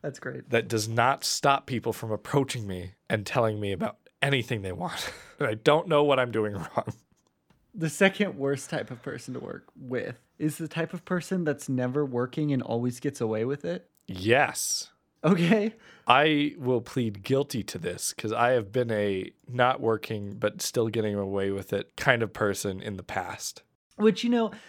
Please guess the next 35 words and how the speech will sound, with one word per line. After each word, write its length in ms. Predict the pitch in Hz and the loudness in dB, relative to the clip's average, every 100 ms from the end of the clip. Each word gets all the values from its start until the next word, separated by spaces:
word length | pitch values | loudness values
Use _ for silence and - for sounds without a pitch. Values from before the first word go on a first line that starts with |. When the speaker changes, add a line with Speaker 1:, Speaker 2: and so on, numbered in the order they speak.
| - | -2
Speaker 1:
at 100 | 220 | 2
a 40 | |
minimum 400 | 214 254 247 233 | 6 6 6 4
wage 340 | 185 190 185 151 | 4 2 2 0
job 420 | 147 147 143 143 | 0 2 2 2
where 220 | 139 131 | 2 2
it's 220 | 135 135 | 0 -4
not 160 | 170 165 | -4 -4
the 60 | 151 | -4
thing 180 | 160 147 | -2 0
you 100 | 143 | 0
wanna 180 | 135 131 | 0 0
be 100 | 131 | -2
doing 380 | 123 120 120 | -2 -4 -4
or 80 | 117 | -4
whatever, 440 | 123 160 139 131 135 | 4 6 6 6 4
whatever, 480 | 120 110 110 107 | 2 0 -2 -4
like, 320 | 110 107 104 - _ - | -4 -4 -8 -12 _ -14
<sighs> 180 | - | -8
you're 200 | 139 143 | 2 6
in 60 | 165 | 6
high 180 | 117 127 | 4 0
school 400 | 120 - 135 135 | 0 2 4 6
and 80 | 131 | 4
you're 100 | 127 | 4
just 180 | 147 - | 2 4
working 360 | 131 135 131 | 2 4 2
to 100 | 123 - - 151 | 2 -2 -8 -4
get 180 | 151 151 | -2 0
the 60 | 131 | -2
paycheck 500 | 127 113 - 117 127 | -2 -2 0 -2 -2
and 220 | 120 110 | -4 -2
try 160 | 127 | 0
to 80 | 110 | 0
survive. 500 | 104 120 110 117 117 | -2 -4 -4 -4 -6